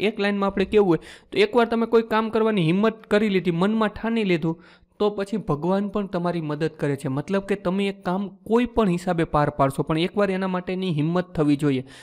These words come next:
તો જો અહીંયા મેં શું લખ્યું છે, બીક કે ભય લાગવા જેટલા ભા-, ભાગ્યે ભય એટલો જ આપણી પાછળ આવે છે. એકવાર નીડર બનીને એનો સામનો કરીએ તો ખરેખર જાતે જ ભય કે બીક લાગતી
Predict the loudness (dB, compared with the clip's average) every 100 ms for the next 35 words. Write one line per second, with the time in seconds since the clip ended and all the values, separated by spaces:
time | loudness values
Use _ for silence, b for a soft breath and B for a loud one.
0 | B -2 2 2 4 2 0 0 -2 -2
1 | -2 -4 -4 -2 -4 0 2 4 4 4
2 | 2 2 0 0 B B B _ 0 4
3 | 4 4 4 2 0 2 2 2 4 4
4 | 4 4 4 2 -2 0 0 4 2 2
5 | 0 2 2 2 4 2 0 -4 -2 2
6 | 4 6 6 6 6 6 4 4 2 0
7 | -2 -2 -2 0 0 0 0 0 -2 B
8 | B -2 2 4 2 2 0 2 0 0
9 | 2 0 2 2 2 4 2 2 0 0
10 | 2 2 0 -2 0 0